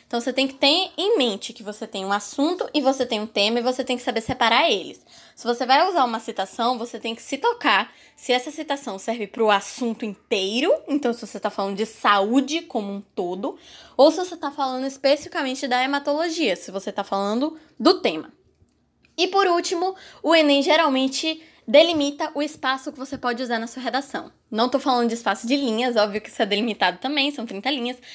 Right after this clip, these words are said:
mas eu tô falando do seu espaço de campo de estudo. Então, por exemplo, é, se ele tá falando de saúde,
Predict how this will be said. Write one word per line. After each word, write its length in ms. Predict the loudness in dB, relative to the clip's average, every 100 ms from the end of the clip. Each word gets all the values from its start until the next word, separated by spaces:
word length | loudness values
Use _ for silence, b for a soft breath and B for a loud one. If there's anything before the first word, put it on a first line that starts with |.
| B B
mas 140 | 0 0
eu 80 |
tô 80 | -2
falando 500 | -2 -2 0 0 -2
do 140 | -2 -2
seu 260 | 2 2
espaço 560 | 2 2 4 4 2 -4
de 160 | -4
campo 300 | -2 -2 -2
de 100 | -2
estudo. 480 | -4 -4 -8 -8 -10 -8
Então, 260 | -2 0
por 140 | 2 4
exemplo, 420 | 4 0 -12 -20 B B B B B B B _ _ _ 2
é, 500 | 6 6 6 2 -2
se 160 | 4
ele 140 | 4 4
tá 140 | 0
falando 360 | 0 0 0 -4
de 120 | -6
saúde, 800 | -4 0 0 0 -4 -6 -8 -10